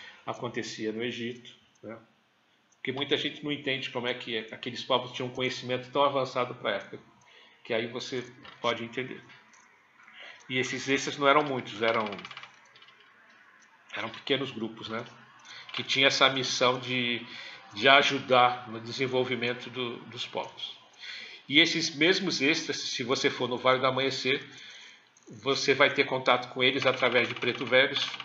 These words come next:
de outras entidades que eles se apresentam, né?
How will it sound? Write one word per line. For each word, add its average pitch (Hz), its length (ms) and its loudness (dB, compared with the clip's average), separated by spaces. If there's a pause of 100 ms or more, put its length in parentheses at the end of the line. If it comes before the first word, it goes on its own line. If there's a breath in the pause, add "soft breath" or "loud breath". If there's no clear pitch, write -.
(800)
de 131 100 -2
outras 123 300 2
entidades 123 520 4
que - 80 0
eles 110 140 -2
se - 100 4
apresentam, 120 600 0
né? 120 180 -8